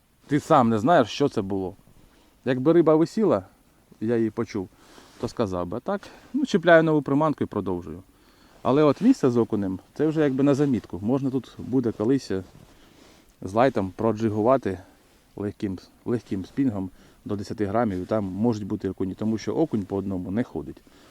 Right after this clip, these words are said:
Але це вже не сьогодні, тому що в мене сьогодні зовсім інші снасті на іншу рибу. Спробую половити на пасивну приманку.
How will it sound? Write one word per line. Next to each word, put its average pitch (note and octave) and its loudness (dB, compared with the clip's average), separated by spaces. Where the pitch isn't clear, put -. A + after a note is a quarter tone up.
Але C#3+ 0
це - -4
вже A2+ -2
не A2 0
сьогодні, F2+ -8
тому F#2+ -6
що - -12
в - -6
мене A#2+ 0
сьогодні F#2+ -4
зовсім G2+ -4
інші G2+ -8
снасті - -10
на G#2+ -6
іншу G#2 -8
рибу. F2 -12
Спробую A#2+ 2
половити A2 2
на G#2 0
пасивну G2+ -2
приманку. A#2 2